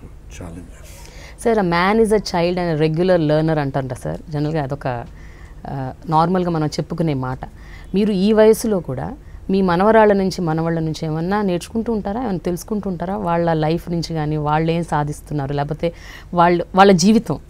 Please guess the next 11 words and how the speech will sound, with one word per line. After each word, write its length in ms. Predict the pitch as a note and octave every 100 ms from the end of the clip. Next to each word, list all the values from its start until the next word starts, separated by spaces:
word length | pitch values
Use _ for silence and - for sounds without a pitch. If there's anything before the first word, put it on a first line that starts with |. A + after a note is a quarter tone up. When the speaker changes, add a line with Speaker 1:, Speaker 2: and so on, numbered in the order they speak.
| - - -
Speaker 2:
how 140 | G#3
they 160 | G#3 F#3+
are 120 | E3+
actually 240 | D#3 F3+ F3
looking 280 | G3+ F#3
at 200 | D#3+ D3
life? 440 | C#3 C3+ - - A#3+
Speaker 1:
Well, 360 | G3+ F3+ G3 G#3 A#3 F3+
not 240 | F#3+ G3 A#3 - G#3 D#3+
much, 540 | D3 - - C3 B2
not 220 | C3+ C3+